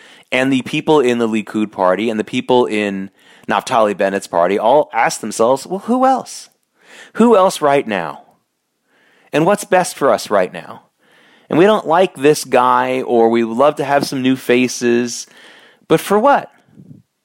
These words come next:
For what exactly?" And so for now, those elections that seem so inevitable in Israel, it seems so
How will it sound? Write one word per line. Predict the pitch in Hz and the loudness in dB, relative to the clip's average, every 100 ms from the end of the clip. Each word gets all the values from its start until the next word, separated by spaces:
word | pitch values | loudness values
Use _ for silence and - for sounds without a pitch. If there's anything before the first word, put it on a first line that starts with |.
| _ | _
For | - 208 | 0 2
what | 226 262 | 4 0
exactly?" | 214 - - - - _ _ _ _ _ _ - | -4 -8 -8 -18 -20 _ _ _ _ _ _ -6
And | 120 | 0
so | 143 | 0
for | 143 156 | 2 2
now, | 196 196 | 2 2
those | 139 127 - - _ _ _ _ _ _ _ 143 | 4 2 0 -12 _ _ _ _ _ _ _ 0
elections | 143 170 - 127 | 0 0 -4 -2
that | 113 | -2
seem | - 147 139 | 0 -4 0
so | 147 131 | 2 2
inevitable | 127 139 123 107 104 | 2 0 -2 -4 -6
in | 107 | -6
Israel, | 131 110 80 85 _ _ | -8 -10 -14 -18 _ _
it | - | -6
seems | 147 127 | -4 -4
so | - 139 139 131 123 107 | -2 0 2 0 0 -4